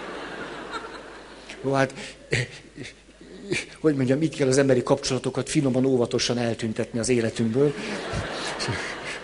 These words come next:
Nem kell csúnyákat mondani, csak ilyesmit kell kérdezni. És akkor egy másik nő meg a következő, „Jaj, Feri,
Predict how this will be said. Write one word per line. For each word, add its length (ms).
Nem 140
kell 140
csúnyákat 560
mondani, 380
csak 200
ilyesmit 320
kell 140
kérdezni. 600
És 140
akkor 320
egy 60
másik 340
nő 120
meg 120
a 60
következő, 640
„Jaj, 340
Feri, 280